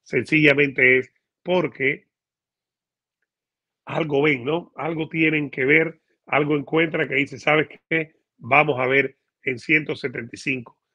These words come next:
qué es lo que podemos hacer. Vamos a ver en ciento setenta y cinco cómo se mueve la baraja. Vamos a ver qué es lo que hay en ciento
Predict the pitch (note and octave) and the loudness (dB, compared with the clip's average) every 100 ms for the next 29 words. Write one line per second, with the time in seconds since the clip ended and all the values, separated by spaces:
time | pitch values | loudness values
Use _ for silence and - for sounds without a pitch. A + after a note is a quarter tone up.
0 | _ _ - C3+ C#3 B2 - B2+ A#2+ A#2+ | _ _ 2 4 4 2 -8 -8 -8 -8
1 | A2 G#2 A2+ A#2+ A2+ G2+ _ _ _ - | -8 -6 -4 -4 -4 -12 _ _ _ -8
2 | A#2 - A2+ F2+ _ _ - C#3+ E3 C#3 | -8 -6 -10 -10 _ _ -4 0 2 2
3 | C#3 C#3 C#3 - C3 B2 F#3+ F#3 - E3+ | 2 2 -2 -10 -14 -12 -8 -8 -6 -6
4 | E3 D3 C#3+ B2+ - E3 C#3+ D#3 C#3 _ | -6 -6 -6 -8 -8 -8 -4 -6 -6 _
5 | _ - D#3 E3 D#3 C#3 B2+ C#3+ C3+ B2+ | _ -6 -2 0 0 -4 0 2 4 2
6 | - _ _ - B2+ C3 B2 A#2+ A#2 G2+ | -2 _ _ -6 0 2 2 0 0 -4
7 | G2 - B2 D#3 D#3 B2+ C#3 E3+ D#3+ _ | -10 -10 -2 0 0 -2 2 2 0 _
8 | _ _ _ D3 D3 C#3 B2+ B2 C3+ C#3 | _ _ _ -4 -2 -4 -8 -4 -2 -2
9 | C3 _ _ _ C3 A2+ - C#3+ C3+ B2+ | -6 _ _ _ -12 -12 -12 -8 -8 -10
10 | - C3+ | -16 -16